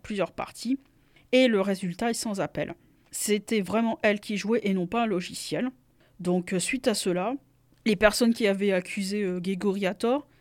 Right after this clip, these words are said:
menacée de quitter la scène compétitive d'Overwatch si elle s'avérait qu'elle était innocente. Et comme elle s'avérait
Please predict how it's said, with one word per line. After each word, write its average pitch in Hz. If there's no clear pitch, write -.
menacée 208
de 196
quitter 208
la 208
scène 202
compétitive 196
d'Overwatch 247
si -
elle 226
s'avérait 202
qu'elle 185
était 180
innocente. -
Et 175
comme 240
elle 220
s'avérait 196